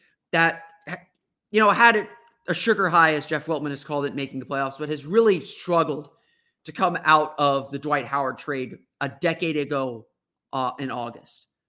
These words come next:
It's, it's amazing. It's been a decade since that trade. Um,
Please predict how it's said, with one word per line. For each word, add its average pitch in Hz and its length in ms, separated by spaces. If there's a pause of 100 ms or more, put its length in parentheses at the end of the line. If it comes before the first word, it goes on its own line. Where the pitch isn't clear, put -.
(200)
It's, - 200
it's 135 160
amazing. 131 340
It's 117 100
been 123 140
a 139 60
decade 120 400
since 127 160
that 113 180
trade. - 260 (580)
Um, 139 340